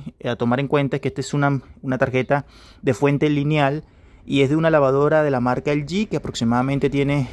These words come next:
entre diez a quince años. Por ahí voy a mostrar, eh, otra tarjeta. Mira, ve, por aquí tengo esta y por aquí tengo esta, con su sistema de control también. Ahí las tenemos,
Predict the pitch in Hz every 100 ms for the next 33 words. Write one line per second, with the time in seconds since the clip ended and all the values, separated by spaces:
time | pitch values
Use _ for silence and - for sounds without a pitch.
0 | - 131 117 113 143 190 196 - - 123
1 | 110 110 127 135 131 101 - - - -
2 | 160 156 165 196 208 165 - 156 165 170
3 | - - 160 156 151 147 143 - - 151
4 | 165 170 160 160 151 170 - - - -
5 | - - - - - - - - - -
6 | - - - - - - 151 135 123 123
7 | 123 120 113 135 151 147 156 165 131 185
8 | 202 - _ - - 160 170 156 123 -
9 | 113 120 120 117 104 - - - 123 120
10 | 110 104 113 123 123 110 113 110 110 101
11 | 131 165 - - - - - _ - 127
12 | 127 - 101 82 110 - -